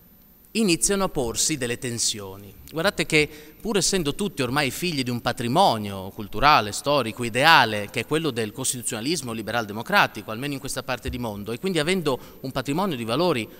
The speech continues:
comuni che mette al centro la persona, la sua dignità e i suoi diritti inviolabili, eh, storicamente il concetto di cittadinanza è anche all'interno del percorso europeo, eh, affrontabile secondo due prospettive diverse.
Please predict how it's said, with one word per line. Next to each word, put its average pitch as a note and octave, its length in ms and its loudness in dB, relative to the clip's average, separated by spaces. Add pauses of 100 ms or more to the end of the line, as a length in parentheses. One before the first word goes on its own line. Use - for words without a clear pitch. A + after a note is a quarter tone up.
(220)
comuni D3+ 560 6
che B2 140 -2
mette C3+ 240 -2
al B2 100 0
centro C3 520 4
la A2+ 100 0
persona, A#2 640 -2
la G2+ 100 -6
sua C3+ 160 -2
dignità A#2 560 0
e A#2+ 100 -6
i B2 40 -4
suoi B2 180 -2
diritti A#2 320 -4
inviolabili, G#2+ 600 -4 (500)
eh, B2 140 -4
storicamente F3+ 800 0
il A#2 80 -8
concetto E3 500 -2
di D#3 340 -2
cittadinanza B2 1040 -2 (440)
è A3 380 2 (340)
anche B3 400 0
all'interno A#2 880 -2
del A#2 160 -8
percorso B2+ 640 0
europeo, A2+ 720 -4 (480)
eh, A#2+ 280 -4 (1200)
affrontabile A3+ 640 2
secondo F3 360 0
due A3 160 4
prospettive A#2 560 -4
diverse. F#2+ 520 -8